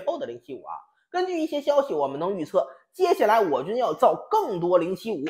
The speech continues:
第二批兴许很快就会开工。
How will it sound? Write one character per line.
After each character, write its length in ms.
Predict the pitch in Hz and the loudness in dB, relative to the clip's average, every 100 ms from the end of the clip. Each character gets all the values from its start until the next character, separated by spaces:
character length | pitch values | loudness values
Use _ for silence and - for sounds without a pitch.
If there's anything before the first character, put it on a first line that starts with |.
| - - | -10 -10
第 120 | 381 | 0
二 140 | - 233 | 2 2
批 200 | 269 277 | 0 -8
兴 340 | - 359 339 | -6 -4 -4
许 180 | - 226 - | -6 -8 4
很 220 | 240 240 | 4 6
快 140 | 302 | 4
就 100 | 285 | 6
会 100 | 247 | 2
开 200 | 220 240 | 2 2
工。 120 | 233 | 2